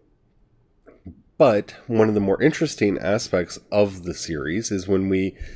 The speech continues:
get introduced to Nog and his father Rom, who are not like that. I mean, Rom has a certain understanding for profit, but he defines profit also as learning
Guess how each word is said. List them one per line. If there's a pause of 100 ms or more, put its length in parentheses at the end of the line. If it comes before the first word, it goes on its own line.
(200)
get
introduced
to
Nog
and
his
father
Rom, (380)
who
are
not (180)
like
that.
I
mean, (460)
Rom
has
a
certain
understanding
for
profit,
but
he (340)
defines
profit (100)
also
as
learning